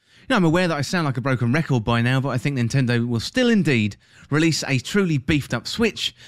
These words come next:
ahead of an entirely new next generation device. Steam Deck's biggest selling point is clearly the price,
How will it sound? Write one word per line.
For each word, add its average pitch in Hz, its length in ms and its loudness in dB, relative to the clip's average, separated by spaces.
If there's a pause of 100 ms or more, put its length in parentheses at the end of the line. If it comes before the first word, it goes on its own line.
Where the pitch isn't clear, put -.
(140)
ahead 202 240 4
of 165 80 0
an 160 80 -2
entirely 147 380 2
new 123 180 2
next 123 240 -2
generation 101 480 -2
device. 98 640 -2 (680)
Steam 233 260 0
Deck's 143 240 -2
biggest 127 320 -2
selling 123 220 0
point 135 160 0
is 123 100 -4
clearly 147 380 0
the 110 80 -2
price, - 560 -2